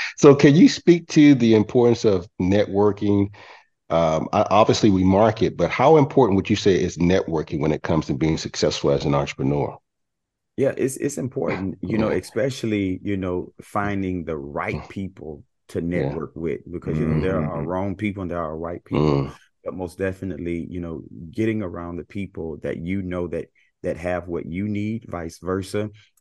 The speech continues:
Speaker 2: And that networking allows, you know, word of mouth to be essential to your business as well, because that's, that's a big factor, um, of just bringing in new clients is just simply word of mouth.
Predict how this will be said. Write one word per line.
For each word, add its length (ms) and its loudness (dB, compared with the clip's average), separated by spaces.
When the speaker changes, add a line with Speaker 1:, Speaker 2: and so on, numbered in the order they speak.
Speaker 2:
And 420 -2
that 160 -4
networking 720 -6
allows, 640 -12
you 120 -8
know, 380 -8
word 320 -2
of 80 -2
mouth 500 -8
to 140 -10
be 160 -4
essential 440 -8
to 120 -12
your 140 -8
business 400 -8
as 100 -18
well, 420 -8
because 640 -8
that's, 240 -8
that's 240 -4
a 60 -6
big 340 -6
factor, 720 -6
um, 460 -10
of 380 -4
just 240 -8
bringing 520 -6
in 320 -8
new 220 -8
clients 460 -10
is 100 -12
just 200 -6
simply 360 -6
word 380 -6
of 160 -10
mouth. 360 -12